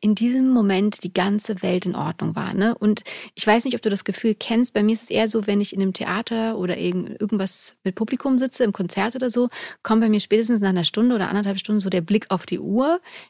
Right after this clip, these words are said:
weil ich doch denke, hm, Zeit auch für ein Päuschen oder auch gut, wenn's jetzt zu Ende ist. Also nicht immer, aber sehr oft heutzutage. Aber ich bin auch eben eine schlechte Zuschauerin, muss ich sagen, weil ich irgendwie,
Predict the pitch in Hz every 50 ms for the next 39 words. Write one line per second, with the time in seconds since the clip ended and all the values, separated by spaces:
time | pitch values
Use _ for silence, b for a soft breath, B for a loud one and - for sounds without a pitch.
0 | B - 208 214 190 - 254 240 - - 240 233 233 247 254 240 _ _ _ 247
1 | 415 427 440 440 440 - _ B B B B B B _ - - 269 262 269 269
2 | - 247 - - 220 214 - - 302 302 339 - - 311 285 277 269 - - 196
3 | 220 220 - - - 214 208 - - _ _ - 196 180 202 202 - - 190 180
4 | 180 - 175 165 - - - - - - - 165 180 220 262 294 330 370 - -
5 | - 180 175 165 180 175 - - 220 247 262 262 - - 190 190 190 185 - -
6 | 208 - 185 170 - - 160 160 - - - - 170 165 151 - - _ _ -
7 | - 175 - - 165 165 175 190 - 196 185 - - 226 214 - 196 190 196 -
8 | 190 - - 196 190 - - - 180 - - 202 - - 175 165 160 170 175 180
9 | - 180 - 170 175 180 180 175 175 180 185 - - 180 175 170 175 175